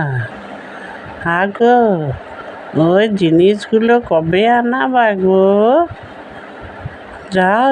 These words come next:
একটু বাজারে যাও, জামাই ষষ্ঠী খুব তাড়াতাড়ি চলে এলো, একটু জিনিসগুলো কিনে নিয়ে এসো গা। এরপরে মেয়েটা চলে আসবে, তখন তার সামনে তুমি জামাইয়ের সামনে, মেয়ের সামনে তাদের জন্য একটু জামা কাপড়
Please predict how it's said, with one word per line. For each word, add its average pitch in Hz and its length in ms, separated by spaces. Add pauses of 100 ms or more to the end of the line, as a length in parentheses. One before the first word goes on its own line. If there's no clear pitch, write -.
একটু - 180 (120)
বাজারে 175 420 (160)
যাও, 185 380 (160)
জামাই 160 400
ষষ্ঠী - 260 (100)
খুব 180 120 (100)
তাড়াতাড়ি 151 480 (140)
চলে 143 220 (100)
এলো, 170 240 (680)
একটু 147 160 (120)
জিনিসগুলো 143 520 (120)
কিনে 127 300 (100)
নিয়ে 156 200 (120)
এসো 156 260 (100)
গা। 170 160 (720)
এরপরে 156 360 (140)
মেয়েটা 147 340 (120)
চলে 139 300
আসবে, 151 220 (140)
তখন 147 240 (120)
তার 214 240
সামনে 170 260 (120)
তুমি 165 160 (100)
জামাইয়ের 143 440
সামনে, 156 240 (100)
মেয়ের 147 280
সামনে 160 240 (420)
তাদের 147 360
জন্য 160 200 (140)
একটু 156 140 (100)
জামা 135 300
কাপড় 139 300